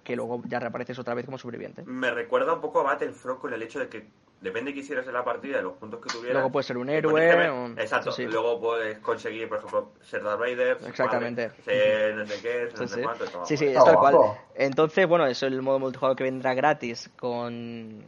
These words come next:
Speaker 1: Resident Evil ocho Village, que de hecho también hay una demo que ya está disponible, que se llama Maiden.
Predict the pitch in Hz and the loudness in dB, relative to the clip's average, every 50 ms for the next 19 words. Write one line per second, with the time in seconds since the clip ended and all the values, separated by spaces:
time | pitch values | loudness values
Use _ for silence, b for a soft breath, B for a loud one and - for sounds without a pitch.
0 | - _ _ - _ - - - 120 123 - 123 120 123 120 120 117 117 _ - | -20 _ _ -20 _ -16 -12 -10 -10 -8 -8 -8 -6 -6 -6 -6 -8 -8 _ -4
1 | 127 120 - - - 127 120 120 120 120 120 120 120 117 117 117 123 123 143 156 | -4 -4 -6 -6 -6 -4 -2 -2 -2 -2 -4 -4 -4 -6 -6 -6 -8 -6 -6 -4
2 | - 262 - - - - - b b b b b b b b b b _ _ _ | -4 -6 -6 -12 -18 -20 -18 b b b b b b b b b b _ _ _
3 | - 131 127 127 123 120 123 123 - - 120 123 123 123 123 120 120 120 120 120 | -6 -2 0 0 0 0 -2 -4 -4 -4 -4 -4 -4 -4 -4 -4 -4 -4 -4 -4
4 | 117 113 123 123 123 120 120 120 117 117 117 113 113 113 113 - - 117 117 117 | -4 -4 -4 -6 -6 -4 -6 -6 -4 -6 -6 -6 -8 -10 -12 -12 -10 -8 -8 -8
5 | - 117 117 123 - 120 120 127 143 151 156 202 285 247 - - - 127 123 123 | -8 -10 -10 -10 -10 -10 -8 -6 -6 -4 -4 -6 -6 -10 -12 -10 -6 -6 -6 -4
6 | 127 139 156 170 208 | -4 -4 -4 -4 -6